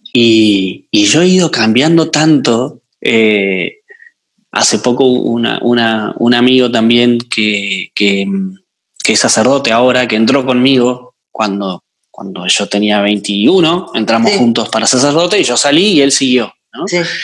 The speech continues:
Speaker 1: Pero me contaba que, que me usó de ejemplo para var-, hablar de la transformación posible a lo largo de una vida,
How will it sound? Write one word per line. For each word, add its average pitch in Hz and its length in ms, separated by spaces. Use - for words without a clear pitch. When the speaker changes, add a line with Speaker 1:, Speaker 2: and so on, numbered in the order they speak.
Speaker 1:
Pero 117 640
me 127 140
contaba 165 580
que, 117 500
que 113 320
me 123 180
usó 135 340
de 170 100
ejemplo 170 540
para 117 240
var-, 131 300
hablar 131 380
de 156 80
la 123 100
transformación 113 720
posible 143 380
a - 20
lo 123 80
largo 131 200
de 123 60
una 120 140
vida, 131 340